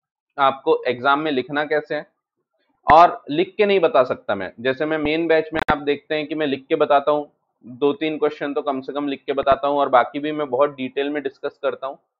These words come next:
So यहाँ पे एकदम बहुत detail में discussion नहीं होगा, आपको घर पे solve करते जाना है चीज़ें, साथ साथ में question answers भी देखते जाना है, डाउट्स जो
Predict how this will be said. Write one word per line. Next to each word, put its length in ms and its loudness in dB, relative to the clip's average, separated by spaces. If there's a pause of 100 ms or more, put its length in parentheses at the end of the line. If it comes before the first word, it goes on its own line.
(380)
So 60 2
यहाँ 340 4
पे 100 2 (360)
एकदम 360 -2
बहुत 220 4
detail 360 -2
में 120 -4
discussion 420 -4
नहीं 200 -4
होगा, 240 -4 (280)
आपको 340 2 (160)
घर 240 0
पे 180 0
solve 280 0
करते 300 -6
जाना 220 -4
है 80 -6
चीज़ें, 300 -8
साथ 200 -2
साथ 300 -2
में 100 -12
question 280 -4
answers 360 -4
भी 120 -10
देखते 300 -8
जाना 200 -4
है, 100 -14 (440)
डाउट्स 400 4
जो 80 0